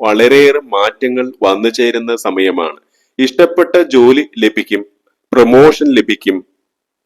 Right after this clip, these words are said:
മനസ്സിനിണങ്ങിയ ജീവിത പങ്കാളികളൊക്കെ വന്നു ചേരുന്ന സമയമാണ്. അതുപോലെ ഇഷ്ടപ്പെട്ട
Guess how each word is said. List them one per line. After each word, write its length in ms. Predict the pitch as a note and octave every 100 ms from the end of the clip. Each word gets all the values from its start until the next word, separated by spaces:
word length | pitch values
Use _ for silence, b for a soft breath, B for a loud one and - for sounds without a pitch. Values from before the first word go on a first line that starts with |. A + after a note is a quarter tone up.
| _ _
മനസ്സിനിണങ്ങിയ 880 | D3 C#3 D3 F3 G3 F#3 F3 D#3+ D#3 - A2+
ജീവിത 460 | A2+ A#2 B2+ C#3+ D3+ -
പങ്കാളികളൊക്കെ 840 | A2 A2 A2+ A#2+ C3 B2+ B2+ - C3+ -
വന്നു 220 | G2 G2 A2
ചേരുന്ന 360 | A#2+ A#2 A2 A#2 A#2+ -
സമയമാണ്. 600 | F2+ F#2+ F#2+ F#2 D2+ - _ _ -
അതുപോലെ 360 | G#2 A2+ A2+ A2+ - G#2
ഇഷ്ടപ്പെട്ട 440 | - A2+ B2